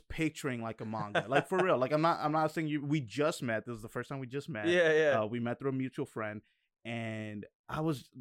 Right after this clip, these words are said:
Speaker 1: I was. I'll tell you the story, uh, in a little bit, but yeah, like, it, it's an easy read, and it, you paint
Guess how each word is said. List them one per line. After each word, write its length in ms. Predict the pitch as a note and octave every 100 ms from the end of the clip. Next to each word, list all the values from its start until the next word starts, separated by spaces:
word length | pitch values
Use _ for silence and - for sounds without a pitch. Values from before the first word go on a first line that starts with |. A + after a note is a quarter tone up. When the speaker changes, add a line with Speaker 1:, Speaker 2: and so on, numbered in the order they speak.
| A#2 -
Speaker 1:
I 120 | B2+
was. 180 | C#3 - _ _ _ -
I'll 100 | -
tell 180 | C3+ A3+
you 60 | A3
the 100 | C3
story, 480 | - E3+ D#3 C3 A2
uh, 160 | B2 A2 -
in 100 | C3
a 80 | A#2+
little 160 | A#2+ A#2
bit, 240 | A2+ A2+ - _ -
but 140 | C#3+
yeah, 180 | F#3+ A3
like, 200 | C3+ C#3 E3
it, 160 | F3 - _ -
it's 180 | E3+
an 160 | F#3+ D#3
easy 380 | D3+ F#3+ F#3+ G#3+
read, 500 | E3 A2 B2+ D#3+ F3+ -
and 160 | D3
it, 120 | D3 -
you 220 | C3 D3
paint 460 | - - G3 G3+